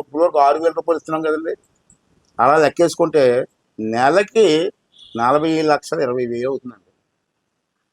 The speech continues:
అనర్హులకి. ప్రతి నెల నలభై లక్షల ఇరవై వేలు ఇస్తున్నాం. వాళ్ళు అనర్హులు అని తెలిసి కూడా. ఇంతకంటే ఘోరం ఉంటుందండి. ఎవరి సొమ్ము అండి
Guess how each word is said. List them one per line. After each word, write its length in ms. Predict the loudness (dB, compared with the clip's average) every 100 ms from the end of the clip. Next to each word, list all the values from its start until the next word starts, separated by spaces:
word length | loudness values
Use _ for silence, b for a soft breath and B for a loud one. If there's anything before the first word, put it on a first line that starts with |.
| _ _ _ _ _ _ _ _ _ _ _ -6 0
అనర్హులకి. 560 | 2 4 4 2 -4 _ _ _ _ _ _ _ _ _ _ -6
ప్రతి 280 | -4 0 2
నెల 260 | 4 4 2
నలభై 500 | 0 0 0 2 2
లక్షల 380 | 2 0 -2
ఇరవై 180 | 0 0
వేలు 220 | 0 0
ఇస్తున్నాం. 300 | 0 -4 -10 -12 _ _ _ _ _ _ 0
వాళ్ళు 160 | 2 4
అనర్హులు 440 | 4 4 2 0 -10 _
అని 180 | -4 -2
తెలిసి 320 | -2 -4 -2
కూడా. 220 | -2 -2 -4 _ _ _ _ _ _ _ _ -12
ఇంతకంటే 300 | -4 -2 0
ఘోరం 240 | 2 0
ఉంటుందండి. 320 | -2 -8 -4 -2
ఎవరి 140 | -2
సొమ్ము 220 | -4 -6
అండి 100 | -10